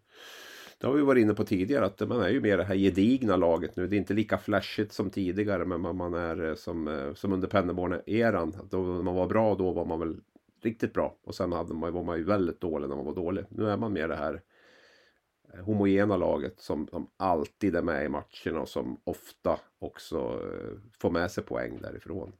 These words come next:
Eh, ofta segrar. Så att det, det är ju, det är ju lite Färjestad. Det är ju inget, eh, man har ju gjort en ganska rejäl... Alltså man tittar på deras värvningar till säsongen, vad man tappade och vad man fick in,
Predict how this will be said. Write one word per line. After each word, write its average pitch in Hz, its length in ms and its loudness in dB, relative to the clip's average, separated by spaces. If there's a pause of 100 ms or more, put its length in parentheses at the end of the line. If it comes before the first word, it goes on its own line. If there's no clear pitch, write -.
(340)
Eh, - 260 -14
ofta - 220 -4
segrar. 87 400 -2 (120)
Så - 160 -8
att - 80 -8
det, 107 180 2
det 98 80 2
är 113 60 6
ju, 127 120 2
det 110 80 2
är 113 60 6
ju 127 180 4
lite 117 220 -2
Färjestad. 76 480 0 (120)
Det 95 100 -2
är 95 40 2
ju 107 140 2
inget, 85 400 -4
eh, 85 200 0 (1200)
man 135 120 8
har 101 120 10
ju 117 80 10
gjort 113 280 6
en 160 100 8
ganska 90 520 4 (320)
rejäl... 87 840 4 (260)
Alltså 87 180 -4
man 78 240 -2
tittar - 340 0
på 143 80 2
deras 95 400 4
värvningar 90 560 4
till 90 160 -2
säsongen, 95 560 0
vad 92 120 2
man 87 140 0
tappade 87 460 0
och 87 60 2
vad 82 80 0
man 76 100 0
fick 82 200 -6
in, 92 380 0